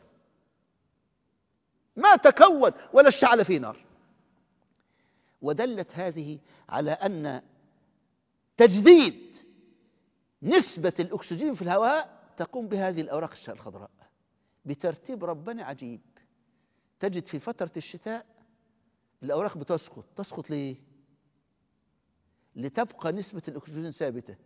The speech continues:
لأن كثير من الخلائق التي تتنفس معنا تبيت بيات شتوي،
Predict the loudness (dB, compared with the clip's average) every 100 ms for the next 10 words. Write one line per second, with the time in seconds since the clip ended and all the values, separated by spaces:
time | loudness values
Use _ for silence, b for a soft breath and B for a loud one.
0 | _ _ _ _ _ _ _ -10 -6 -6
1 | -8 -10 -10 -10 -8 -10 -10 -8 -6 -6
2 | -8 -12 -12 -14 -14 -14 -14 -16 -14 -12
3 | -12 -14 b b b -8 -8 -2 0 0
4 | -6 -14 -18